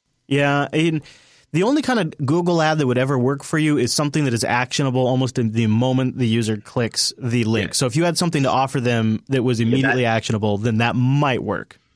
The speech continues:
Speaker 2: So the only types of ads that have ever worked for me, and to be honest, they don't work in numbers. And I, full disclosure, I am still studying this, and I'm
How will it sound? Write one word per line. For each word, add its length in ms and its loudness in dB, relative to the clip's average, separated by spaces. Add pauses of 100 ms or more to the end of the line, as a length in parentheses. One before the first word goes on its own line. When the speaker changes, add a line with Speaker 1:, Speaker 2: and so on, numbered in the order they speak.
(340)
Speaker 2:
So 100 -20
the 120 -6 (100)
only 320 0
types 300 0
of 100 -4
ads 320 -2
that 140 -2
have 120 -8 (320)
ever 300 4
worked 320 -2
for 160 -6
me, 400 -8
and 480 -6 (380)
to 100 -2
be 120 2
honest, 280 0
they 100 2
don't 200 -2
work 240 -2
in 80 -6
numbers. 600 -8 (320)
And 280 -8 (600)
I, 80 0 (600)
full 180 -4
disclosure, 500 -2
I 180 0
am 280 0
still 380 0
studying 420 -2
this, 240 -4
and 80 -8
I'm 200 -4